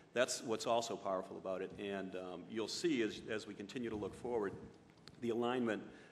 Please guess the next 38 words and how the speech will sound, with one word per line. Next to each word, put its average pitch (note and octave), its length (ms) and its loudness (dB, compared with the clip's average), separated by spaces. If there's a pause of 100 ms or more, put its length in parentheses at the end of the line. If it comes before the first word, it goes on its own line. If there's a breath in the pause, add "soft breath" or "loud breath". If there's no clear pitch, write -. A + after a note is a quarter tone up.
(140 loud breath)
that, G2+ 340 2
uh, F#2+ 260 0
Rhonda A2+ 220 4
was G2 220 2
talking G2+ 320 -2
about, F#2+ 340 -2 (100)
look A#2 300 2
for G#2+ 300 0
that F2+ 340 -2
in F#2 140 -4
the F#2 80 -6
future G2+ 600 -2
segments F#2+ 460 -4
that F2+ 120 -8
are - 40 -8
coming F2+ 280 -6
up. F2 220 -6 (400 loud breath)
Um, F#2+ 340 -4
the A#2 100 0
only F#3+ 160 8
other D3 140 6
piece - 240 -2
I B2 40 0
wanted A2+ 260 2
to G2+ 100 0 (100)
comment A2+ 340 -2
on F#2+ 240 -2
was F#2+ 180 -2
the G2+ 80 -4
simplicity C3 580 -2
of A2+ 60 0
that F2+ 220 0
board, A2 340 2
right? A2 200 -4
There G#2+ 100 -8
was G2 120 -6
a, - 280 -8
a F2+ 40 -4